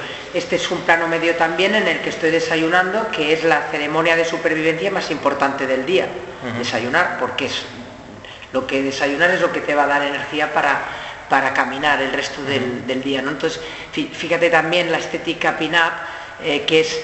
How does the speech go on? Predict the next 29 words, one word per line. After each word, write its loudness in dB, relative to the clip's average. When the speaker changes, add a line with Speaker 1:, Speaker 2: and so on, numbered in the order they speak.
Speaker 1:
eh, -2
hace 2
referencia 2
a 4
los 0
inicios -6
del -4
rock, 0
Speaker 2:
Ujú. -8
Speaker 1:
¿no? 0
Eh, -4
Speaker 2:
Sí, 0
es 2
un -2
poquito -2
vintage 4
también. 2
Speaker 1:
es 0
muy 4
vintage, 2
Speaker 2:
Imagino 0
que 2
Speaker 1:
entonces 2
Speaker 2:
eso 0
es 4
Speaker 1:
hay, 2
Speaker 2:
intencional. 0
Speaker 1:
hay 4
ese, 2